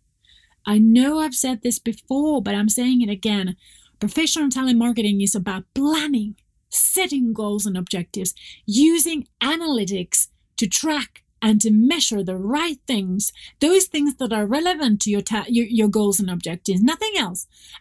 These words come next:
and then taking decisions to improve your talent marketing activities and actions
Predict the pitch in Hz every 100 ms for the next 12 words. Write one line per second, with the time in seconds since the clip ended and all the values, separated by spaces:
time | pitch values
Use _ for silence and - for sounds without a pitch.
0 | - 233 233 262 359 392 339 302 - 233
1 | 226 254 240 - 196 - 208 196 185 220
2 | 277 349 285 190 185 _ _ _ _ 214
3 | 233 233 233 220 _ - 208 214 202 196
4 | 196 190 190 - - _ - 208 - 202
5 | 202 190 190 185 - 208 208 196 202 -
6 | 190